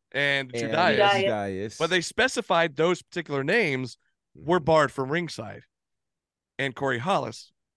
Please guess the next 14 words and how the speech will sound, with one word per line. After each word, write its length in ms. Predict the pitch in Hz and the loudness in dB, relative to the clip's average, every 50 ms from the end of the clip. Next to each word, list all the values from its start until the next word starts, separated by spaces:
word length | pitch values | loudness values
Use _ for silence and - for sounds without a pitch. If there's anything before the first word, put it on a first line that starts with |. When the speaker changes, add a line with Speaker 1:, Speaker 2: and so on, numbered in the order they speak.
| _ - | _ -6
Speaker 1:
being 200 | 139 135 123 117 | -4 -4 -4 -2
barred 200 | 123 120 117 117 | -2 -2 -2 -2
from 160 | - 117 117 | -4 -8 -8
ringside 320 | 120 117 110 - 120 117 113 | -8 -8 -8 -10 -12 -12 -12
as 140 | 110 113 | -12 -10
well. 340 | 123 175 208 156 139 127 - _ _ _ _ _ _ _ _ _ _ _ _ _ _ _ _ _ _ _ _ _ _ _ _ _ _ _ | -4 -2 -2 -2 -2 -4 -8 _ _ _ _ _ _ _ _ _ _ _ _ _ _ _ _ _ _ _ _ _ _ _ _ _ _ _
Hence, 500 | - - 220 240 214 208 214 - - - - | -4 0 2 2 2 0 -2 -6 -10 -8 -2
allowing 800 | 147 165 165 180 202 220 233 233 190 160 143 143 165 196 196 151 - _ _ _ _ _ _ _ _ _ _ _ _ _ _ _ _ | 0 0 4 6 6 6 6 6 6 4 2 2 0 -2 -4 -6 -10 _ _ _ _ _ _ _ _ _ _ _ _ _ _ _ _
the 200 | 131 131 175 190 | -6 -4 -2 -2
new 240 | 180 185 240 311 359 | 0 0 0 0 2
member 340 | 320 202 165 151 135 127 127 | 0 0 0 0 -2 -6 -4
of 180 | - 147 151 139 | -4 -4 -2 -2
the 160 | 143 139 139 | -2 -2 -2
in-game, 500 | 127 127 120 131 123 120 131 160 185 | -4 -4 -8 -8 -8 -8 -8 -8 -10